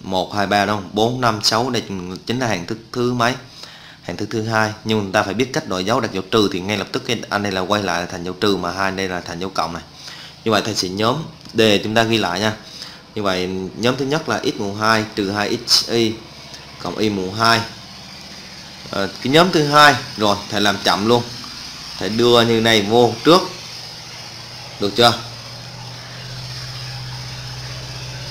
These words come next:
Cái nhóm thứ nhất thầy cứ viết lại đi, tí nữa thầy, thầy biến đổi sau.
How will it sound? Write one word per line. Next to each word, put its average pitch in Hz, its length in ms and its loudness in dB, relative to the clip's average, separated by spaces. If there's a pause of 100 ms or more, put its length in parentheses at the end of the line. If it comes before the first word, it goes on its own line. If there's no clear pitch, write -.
(920)
Cái 131 100 0
nhóm 156 180 6
thứ 156 80 2
nhất 156 180 4 (140)
thầy 127 120 -2
cứ 104 100 2
viết 147 180 2
lại 95 200 0
đi, 104 80 0 (220)
tí 135 120 4
nữa 110 340 2
thầy, 90 440 -2 (100)
thầy 87 140 -4
biến 110 240 -2
đổi 87 180 -2
sau. 113 280 4